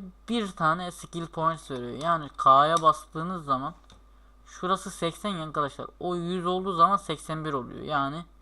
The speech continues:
bir tane skill points'iniz olmuş oluyor. Ne kadar çok skill points'iniz varsa o kadar çok güçlü olursunuz arkadaşlar. Yani şöyle anlatayım. Ne kadar çok skill points'iniz varsa o kadar çok silah açarsınız. Silah skill'i açarsınız.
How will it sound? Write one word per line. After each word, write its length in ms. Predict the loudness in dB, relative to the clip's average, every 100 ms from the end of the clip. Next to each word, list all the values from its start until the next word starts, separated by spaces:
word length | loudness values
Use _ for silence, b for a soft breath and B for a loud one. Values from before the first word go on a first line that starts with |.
| -20 -20 -20 -20 -20 -8
bir 120 | 0
tane 240 | 2 2 0
skill 320 | -8 -12 -10
points'iniz 600 | -6 -6 -8 -12 -8 -6
olmuş 360 | -6 -8 -10
oluyor. 260 | -12 -10 -14 -18 b b b b -12
Ne 120 | -8
kadar 220 | 0 0 0
çok 200 | -8 -10
skill 260 | -14 -16
points'iniz 600 | -2 0 0 -8 -12 0
varsa 300 | 4 4 4
o 140 | -6 -2
kadar 240 | 0 0
çok 220 | -2 -12
güçlü 260 | -14 -10 -8
olursunuz 400 | -8 -10 -10 -10
arkadaşlar. 520 | -8 -8 -10 -10 -12 -12 -6
Yani 260 | -4 -4
şöyle 260 | -6 -4 -2
anlatayım. 400 | -2 -4 -8 -14 -16 B B B B B B -10
Ne 140 | -6
kadar 300 | 0 2 2
çok 180 | 0 -8
skill 240 | -10 -14 -10
points'iniz 540 | -6 -6 -6 -12 -6
varsa 240 | -6 -6
o 120 | -8 0
kadar 240 | 2 2
çok 180 | -4 -10
silah 300 | -4 -2 -2
açarsınız. 460 | -4 -8 -8 -16
Silah 340 | -16 -2 -2 -2
skill'i 400 | -12 -20 -6 -2
açarsınız. 500 | -2 -4 -8 -14